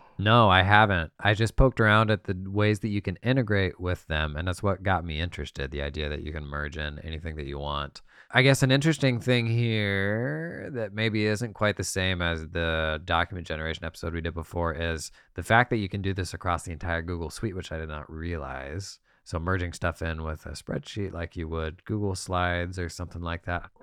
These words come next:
I guess ten minutes ago, I would have said, "Why would you ever merge data into Google Slides?" But that's kind of an interesting use case.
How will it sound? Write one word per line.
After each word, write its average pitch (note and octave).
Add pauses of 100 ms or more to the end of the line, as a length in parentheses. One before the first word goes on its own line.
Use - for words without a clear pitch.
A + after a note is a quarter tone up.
(100)
I C3
guess C#3+ (200)
ten D#3+
minutes C#3+
ago, B2+
I A2+
would A2+
have G#2+
said, G#2+ (200)
"Why G#2
would A#2
you G#2+
ever G2+
merge G2+ (180)
data G2
into F2 (380)
Google F#2+
Slides?" D2+ (140)
But F2+ (260)
that's - (540)
kind C#3
of F3
an F#2+
interesting E2
use D2+
case. F#2